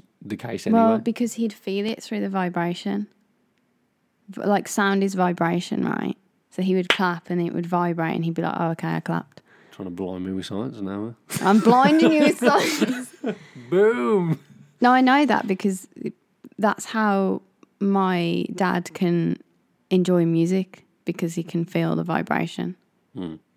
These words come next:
Speaker 2: Like, say he came to watch me dance or something.
Speaker 1: Yeah.
Speaker 2: Um, it would be okay if he couldn't hear the music.
Speaker 1: I, I agree with you,
Speaker 2: 'Cause he
Speaker 1: but
Speaker 2: could feel
Speaker 1: I,
Speaker 2: it.
Speaker 1: I know when you, when you think about the,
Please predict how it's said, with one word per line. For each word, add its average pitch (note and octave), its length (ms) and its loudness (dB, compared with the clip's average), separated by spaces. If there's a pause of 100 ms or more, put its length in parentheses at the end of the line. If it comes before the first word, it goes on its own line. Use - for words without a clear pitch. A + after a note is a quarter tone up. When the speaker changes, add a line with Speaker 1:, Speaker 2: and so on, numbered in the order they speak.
Speaker 2:
Like, F3 160 0
say F#3 340 -2
he F#3 260 -2
came F3 260 -2
to E3+ 120 -4
watch - 240 -2
me E3+ 120 0
dance E2+ 400 -2
or - 100 -6
something. - 640 -8 (320)
Speaker 1:
Yeah. E2 160 -14 (680)
Speaker 2:
Um, D#3+ 440 -2 (120)
it F#3 80 0
would F3 200 -4
be F3+ 160 0
okay E3 480 -2
if E3+ 120 -12
he F3+ 80 -4
couldn't E3+ 220 -4
hear E3 160 -2
the - 60 -2
music. D#3+ 400 -4 (1500)
Speaker 1:
I, B2 260 -2 (100)
I A#2+ 120 2
agree F#2+ 220 -2
with F2 100 -10
you, F2+ 100 -8
Speaker 2:
'Cause E3 100 -4
he F3 60 -2
Speaker 1:
but - 100 2
Speaker 2:
could - 140 -8
feel - 280 -6
Speaker 1:
I, - 60 0
Speaker 2:
it. - 100 -6 (840)
Speaker 1:
I A2+ 80 0
know A2+ 540 -2
when A2+ 180 -4
you, A#2+ 160 -6
when A#2+ 160 -4
you A#2+ 80 -4
think B2 260 -6
about A2 400 -4
the, G2 340 -6